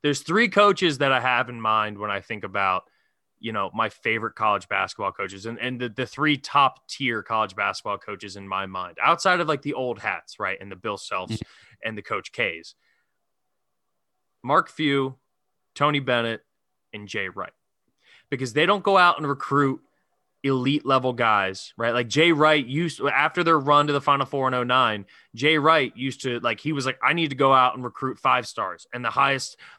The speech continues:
Speaker 1: the best te-, caliber players that I possibly can. Go start getting one and one, one and done guys."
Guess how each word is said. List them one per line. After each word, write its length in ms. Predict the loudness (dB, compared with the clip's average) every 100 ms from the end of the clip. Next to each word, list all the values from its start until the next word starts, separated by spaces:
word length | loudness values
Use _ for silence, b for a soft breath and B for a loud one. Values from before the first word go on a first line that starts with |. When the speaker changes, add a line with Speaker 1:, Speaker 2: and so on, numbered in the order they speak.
| _
Speaker 1:
the 60 | 0
best 280 | 2 0 -4 -8
te-, 140 | -8
caliber 500 | -2 2 4 2 -2
players 380 | -2 -2 0 -2
that 100 | -4
I 40 |
possibly 360 | 0 -2 -2 -8
can. 80 | -4
Go 120 | -6
start 260 | -2 -2 -2
getting 200 | -4 -2
one 160 | -4
and 100 | -2
one, 160 | -4 -4
one 200 | -4 -4
and 120 | -2
done 220 | -2 -2
guys." 420 | 0 2 2 -2